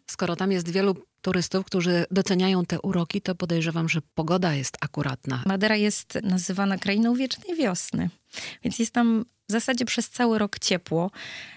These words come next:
Speaker 2: Nie ma tam zimy, aczkolwiek dzieli się ona na część północną i południową i ta północna jest trochę chłodniejsza i nawet teraz, w dniu dzisiejszym wiem, że padał tam troszeczkę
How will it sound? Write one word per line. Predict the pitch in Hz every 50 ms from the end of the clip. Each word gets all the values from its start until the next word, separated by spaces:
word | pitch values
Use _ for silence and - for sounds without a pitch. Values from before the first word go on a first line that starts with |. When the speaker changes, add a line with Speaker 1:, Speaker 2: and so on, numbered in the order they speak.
| - _ -
Speaker 2:
Nie | 226 262 269
ma | 240 214
tam | 196 190 180 185
zimy, | 196 196 190 196 220 196 175 160 156 165 196 220 - - - -
aczkolwiek | - - - - - 254 240 226 226 208
dzieli | 202 202 240 240 240 220
się | - - 240 226
ona | - 214 214 208
na | 208 208 208
część | - 214 202 -
północną | - - 202 208 220 233 - - - 220
i | 214
południową | - - 202 196 190 185 190 208 226 240 226
i | 214
ta | 196 208
północna | - - 208 214 214 214 - 214 214
jest | 214 208 -
trochę | - 208 - 208
chłodniejsza | - - 185 185 175 202 240 294 277 - - -
i | - -
nawet | 214 220 220 - 220 208 - - - - - - - - - - _ _ _ _
teraz, | - 233 254 254 220 208 202
w | 202 214
dniu | 208 226 226
dzisiejszym | 214 226 240 - 262 247 240 240 240 226 226
wiem, | 240 233 226
że | 240 247
padał | 247 - - 311 254 220 202 185 185
tam | - 185 190 202
troszeczkę | 196 214 208 214 190 - - -